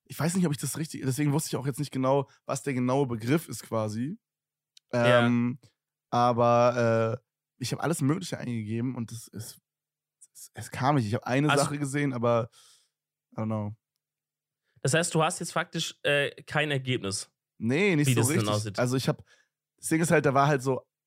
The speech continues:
Speaker 1: äh, es war so ein, so ein Vorschaubild, wo, glaub ich, ein Guy sich so, äh, so eine Vagina operiert, äh, hat. Aber der war so, so Egon Kowalski behaart und dann dachte ich so,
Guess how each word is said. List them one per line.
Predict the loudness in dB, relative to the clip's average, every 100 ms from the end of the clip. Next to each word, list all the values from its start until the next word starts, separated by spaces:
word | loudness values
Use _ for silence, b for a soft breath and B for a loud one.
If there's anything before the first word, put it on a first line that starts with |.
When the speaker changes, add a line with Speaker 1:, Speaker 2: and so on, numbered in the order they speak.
| _ _
Speaker 1:
äh, | 0
es | 0 -2 -2
war | 2 2
so | 0
ein, | 0 2 2
so | 0
ein | -2
Vorschaubild, | 0 -2 -2 -4 0 -2 -2 -18 _
wo, | -18 -10 -6 -6 -6 _ _
glaub | -2 0 0
ich, | -2
ein | -4 -4 -6 -10 _
Guy | -2 2 2 -2
sich | -6 -6
so, | -2 0 0 -2 _ _ _ _ _ _ _
äh, | 2 4 4 4 2 0 -2 _ _
so | -6 -2 -2
eine | -2 -2 -4
Vagina | -2 0 0 0 -2
operiert, | -4 -2 -2 0 -2 -2 -8 -8
äh, | -4 -2 0
hat. | 2 2 0 _ _ _ _ _
Aber | 0 4
der | 6
war | 6 4
so, | 4 2 2 0 _ _ _ -8
so | -2 0
Egon | 0 0
Kowalski | 0 2 4 2 -2 -4
behaart | -2 0 -2 -2
und | -4
dann | -4
dachte | -6 -8
ich | -6
so, | 0 0 0